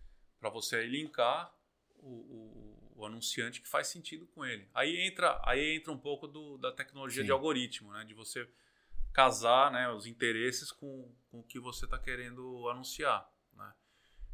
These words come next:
Speaker 1: Então, assim, a gente, com pouco tempo, já percebeu que a taxa de engajamento já é muito maior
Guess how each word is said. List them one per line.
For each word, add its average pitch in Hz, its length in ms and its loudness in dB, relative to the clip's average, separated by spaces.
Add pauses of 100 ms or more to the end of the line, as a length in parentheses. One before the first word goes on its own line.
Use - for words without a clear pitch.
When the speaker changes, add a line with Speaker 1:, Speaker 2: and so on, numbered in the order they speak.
Speaker 1:
Então, 143 120 6
assim, 143 140 4
a 131 60 8
gente, 135 240 -2
com - 240 -12
pouco 143 400 4
tempo, 165 360 0
já 156 140 0
percebeu 131 520 -2
que 131 80 -6
a 113 80 -4
taxa 131 420 2
de 123 80 -14
engajamento 120 580 -6
já 139 140 -6
é - 20 -4
muito 139 340 -10
maior 127 520 -2